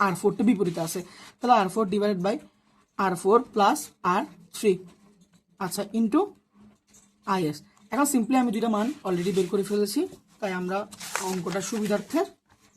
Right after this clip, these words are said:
বের করে ফেললাম। এখন আমি আই ওয়ান আর আই থ্রি just এখানে ইনপুট করব। আচ্ছা, বসাই। তাহলে আই ওয়ান সমান আমরা জানি, already বের করছি,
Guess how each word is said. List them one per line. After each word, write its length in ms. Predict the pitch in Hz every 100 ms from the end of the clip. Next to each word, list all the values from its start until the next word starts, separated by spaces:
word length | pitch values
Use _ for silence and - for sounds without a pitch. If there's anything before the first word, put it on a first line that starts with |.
| _ _ _ _ _ _ _ 220
বের 120 | 190 185
করে 120 | 190 196
ফেললাম। 220 | 185 160 - _ _ _ _ _ _ 208
এখন 160 | 196 190 202
আমি 120 | 220 214
আই 80 | 196
ওয়ান 140 | 220 247
আর 40 |
আই 160 | 190 185 -
থ্রি 100 | 247
just 140 | 220 208
এখানে 160 | 185 196
ইনপুট 200 | 180 180 -
করব। 140 | 175 160 160 - 170
আচ্ছা, 140 | 202 180
বসাই। 220 | 170 160 - _ - - _
তাহলে 160 | - 247 214
আই 80 | 202
ওয়ান 120 | 226 220
সমান 160 | 240 240
আমরা 120 | 220 220
জানি, 140 | 214 285 - _ _ _ _ _ _ 185
already 260 | 185 175 185
বের 100 | 180 208
করছি, 240 | 202